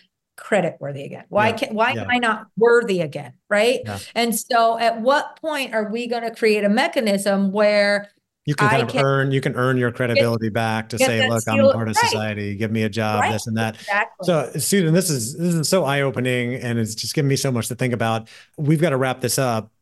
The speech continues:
Speaker 2: For
Speaker 1: Yeah,
Speaker 2: our
Speaker 1: no worries.
Speaker 2: listeners who work in talent development, mostly in large organizations, some medium, some smaller,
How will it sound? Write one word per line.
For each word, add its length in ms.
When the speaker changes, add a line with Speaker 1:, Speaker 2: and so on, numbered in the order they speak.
Speaker 2:
For 280
Speaker 1:
Yeah, 120
Speaker 2:
our 60
Speaker 1:
no 100
worries. 160
Speaker 2:
listeners 380
who 80
work 240
in 100
talent 280
development, 460
mostly 320
in 120
large 220
organizations, 680
some 240
medium, 380
some 220
smaller, 640